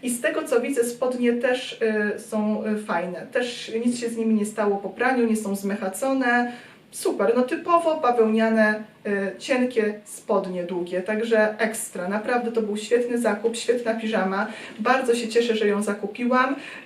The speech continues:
y, także już w nią wskakuję i się Wam pokazuję, także będziecie mogli zobaczyć, jak ona wygląda na sylwetce i, i na mnie po prostu. Także taka piżama, sześć dyszek, rozmiar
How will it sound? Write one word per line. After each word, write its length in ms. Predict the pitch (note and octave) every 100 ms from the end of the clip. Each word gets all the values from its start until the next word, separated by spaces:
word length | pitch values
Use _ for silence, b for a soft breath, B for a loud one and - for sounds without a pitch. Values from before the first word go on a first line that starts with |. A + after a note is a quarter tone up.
| -
y, 160 | A3
także 320 | A3 A3 A#3
już 180 | A#3+ A#3+
w 100 | A#3
nią 160 | A#3 A3
wskakuję 460 | - G3+ G#3 D4+
i 100 | A#3
się 120 | A#3 A#3+
Wam 160 | G3+
pokazuję, 600 | A3 - F#3 A3+ C4 A#3
także 300 | - G#3 F#3
będziecie 360 | G#3+ G#3+ G#3 A3
mogli 260 | G3+ G3+
zobaczyć, 420 | F#3+ F#3 C#4 C4 A#3
jak 140 | -
ona 140 | F#3+
wygląda 380 | G3 A3 F#3+ G3
na 100 | F3+
sylwetce 760 | E3+ G3 A3 D4 - - A#3+ A#3+ B B -
i, 300 | A3 A3 A3+
i 60 |
na 160 | G#3+ D#3+
mnie 160 | F3 E3+
po 120 | E3+
prostu. 480 | - D#3+ - - D#3+
Także 320 | F3+ G3+ G#3
taka 240 | G#3 F#3+
piżama, 560 | - G3 A#3+ A#3 G3 - B B
sześć 380 | - G3+ -
dyszek, 420 | - G#3 G#3+ E3+ D#3 - _ _
rozmiar 380 | G3+ G3 G3 F#3